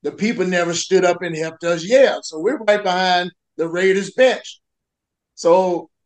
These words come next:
when the offense is sitting there, their ears are getting blown off because we're yelling at the defense, getting them ch-, getting them fired up in our heads, you know. So anyway, um, when we started,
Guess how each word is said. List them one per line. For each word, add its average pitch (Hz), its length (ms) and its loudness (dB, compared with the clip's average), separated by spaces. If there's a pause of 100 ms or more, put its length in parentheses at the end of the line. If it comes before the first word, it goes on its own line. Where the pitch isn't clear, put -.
(600)
when 147 140 -6
the 170 80 -6
offense 226 580 2
is 175 180 -12
sitting 285 240 -6
there, 165 420 -2 (420)
their 240 260 4
ears 202 200 2
are 180 60 -6
getting 180 240 -2
blown 185 320 -2
off 240 240 4
because 170 380 -8
we're 247 160 -4
yelling 202 400 -2
at 175 140 -6 (200)
the 302 80 -6
defense, - 500 -12 (520)
getting 190 220 2
them 254 160 4
ch-, - 300 -10
getting 190 220 0
them 233 140 0
fired 175 420 0
up 226 220 -2 (140)
in 170 180 -10
our 165 200 -2
heads, 170 420 -6
you 175 100 -10
know. 135 260 -10 (880)
So 185 180 0
anyway, 185 500 2
um, 147 460 -6 (1600)
when 175 160 -8
we 240 160 2
started, 214 640 2